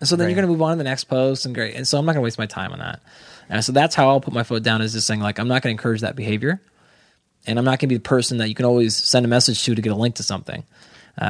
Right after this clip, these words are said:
Speaker 1: and if you just stop responding to those things, you don't get those responses anymore.
Speaker 2: Yeah, there's something that's, uh,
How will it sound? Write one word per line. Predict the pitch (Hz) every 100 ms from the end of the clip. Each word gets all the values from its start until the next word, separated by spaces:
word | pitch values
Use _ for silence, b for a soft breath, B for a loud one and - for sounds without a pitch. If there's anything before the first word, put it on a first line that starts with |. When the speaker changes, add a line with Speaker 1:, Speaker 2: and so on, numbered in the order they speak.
| 73
Speaker 1:
and | 120
if | 131
you | 180
just | 170 -
stop | 160 143
responding | 120 - 127 123
to |
those | 110 104
things, | 107 104
you |
don't | 101
get | 104 95
those | 95 95
responses | 98 87 107 98
anymore. | 85 80 95 101 B B -
Speaker 2:
Yeah, | 151
there's | 123 117
something | - 117 127 110 104
that's, | 98 101 -
uh, | 104 101 98 98